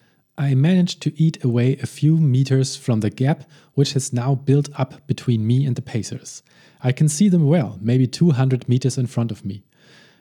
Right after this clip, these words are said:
A group of around fifty to eighty runners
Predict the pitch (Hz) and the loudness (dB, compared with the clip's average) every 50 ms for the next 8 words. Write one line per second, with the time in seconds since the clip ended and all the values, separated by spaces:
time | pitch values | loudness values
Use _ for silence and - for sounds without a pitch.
0 | _ _ - 131 - 143 175 208 - 170 135 - 123 120 120 120 120 117 - - | _ _ -8 0 4 6 6 6 4 2 0 2 2 2 4 2 2 0 0 0
1 | 165 180 - - 175 170 160 - 143 143 123 131 - 117 104 107 113 127 139 151 | 0 0 2 2 0 0 2 0 0 0 0 0 0 0 0 0 2 2 2 2
2 | 160 147 | 0 -2